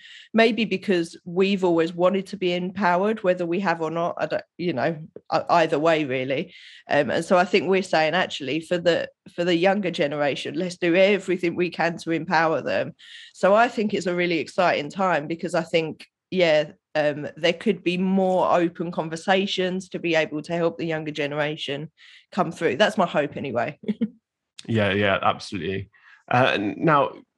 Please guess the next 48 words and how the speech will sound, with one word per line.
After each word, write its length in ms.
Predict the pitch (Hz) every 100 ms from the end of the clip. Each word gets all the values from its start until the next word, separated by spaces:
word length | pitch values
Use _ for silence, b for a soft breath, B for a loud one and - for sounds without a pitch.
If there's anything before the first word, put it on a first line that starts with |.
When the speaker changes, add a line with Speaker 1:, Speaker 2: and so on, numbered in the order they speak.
| 131
Speaker 2:
you're 340 | 156 147 131
a, 320 | - 120 -
a 20 |
coach 360 | 113 131 123 -
and 60 | 110
you 60 |
come 160 | 113 113
in, 100 | 107
you, 180 | 101 98
you 140 | 107 92
coach 440 | - 104 85 -
different 280 | - - 65
ministries. 800 | 117 113 - 110 101 98 98 - _
Um, 420 | 98 101 92 98 B B -
but 100 | 98
coaching, 380 | 175 170 - 190
I 40 |
think, 200 | 170 143
is 100 | 131
something 220 | - 113
that's, 260 | 110 - -
uh, 280 | 110 104 98 -
become 280 | 104 - 127
a 40 |
little 220 | 123 -
bit 120 | - -
of 120 | 170
a, 300 | 147 139 120 _ _ _ _ _
I 60 | 131
guess, 200 | 165 185
maybe 200 | 220 202
a, 60 | 139
a 140 | -
lost 340 | 127 127 -
art 240 | 131 123 -
in 120 | 107
the, 180 | 104 101 -
the 80 |
church 380 | 104 - 95 -
world. 260 | 101 92 95
And 260 | 92 104 -
maybe 220 | 117 123
it's 80 | 101
something 200 | - 107
we 100 | 107
need 120 | 104
to 80 | -
discover 720 | - 104 - 113 101 92 95